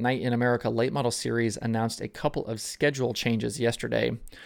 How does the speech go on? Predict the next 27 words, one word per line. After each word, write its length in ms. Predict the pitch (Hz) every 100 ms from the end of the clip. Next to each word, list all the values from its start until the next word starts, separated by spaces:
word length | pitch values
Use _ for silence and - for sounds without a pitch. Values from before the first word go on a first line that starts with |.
| - - -
First 300 | - 180 185
up, 140 | 170
the 100 | 151
race 220 | 147 147 -
at 180 | 127
four 240 | - 156 147
eleven 320 | 139 135 131
Motor 220 | 127 123
Speedway 480 | - - 135 131 123
that 140 | 117
was 120 | 117 -
postponed 640 | - 120 - - 131 117
to 80 | 113
September 480 | - - 139 139
twenty-third 680 | - - 117 107 127 135 123
has 160 | 117 113
now 180 | 117
been 200 | 113 110
moved 520 | 107 117 139 143 - -
to 120 | 123
October 460 | 117 - 131 120 120
twelfth 480 | - - 131 117 -
to 100 | 127
avoid 300 | 110 110 110
a 120 | 104 110
scheduling 640 | - - 127 117 110 113
conflict. 640 | - 113 - 117 -